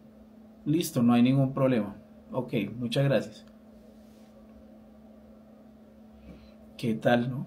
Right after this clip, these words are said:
<laughs> Eso ni trayendo una, una estrella de rock.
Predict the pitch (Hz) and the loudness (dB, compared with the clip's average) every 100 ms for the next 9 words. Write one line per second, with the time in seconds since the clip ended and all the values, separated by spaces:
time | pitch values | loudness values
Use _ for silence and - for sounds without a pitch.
0 | - - - - - - - - - 123 | -8 -6 -6 -10 -20 -20 -20 -20 -14 -6
1 | 147 160 151 139 123 123 127 139 147 147 | -2 0 0 0 2 2 2 4 4 4
2 | 147 143 143 139 139 - 147 139 139 120 | 4 2 0 0 2 0 2 4 4 4
3 | 113 120 120 - | 2 0 0 -10